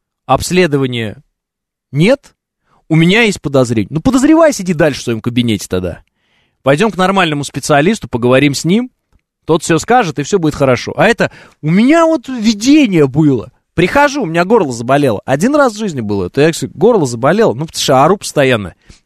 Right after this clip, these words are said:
С-, сипеть начал. Думаю, ну всё, кранты, сдохну. Надо идти.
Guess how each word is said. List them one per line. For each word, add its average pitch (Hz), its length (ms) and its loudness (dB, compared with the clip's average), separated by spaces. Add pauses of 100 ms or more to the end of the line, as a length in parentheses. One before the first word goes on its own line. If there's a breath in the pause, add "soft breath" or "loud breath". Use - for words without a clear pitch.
(120)
С-, - 380 -12
сипеть 170 340 0
начал. - 300 -12 (1080)
Думаю, 135 320 0
ну 226 120 2
всё, 180 200 0
кранты, 156 500 0
сдохну. 117 640 -2 (420)
Надо 147 340 0
идти. 92 300 -8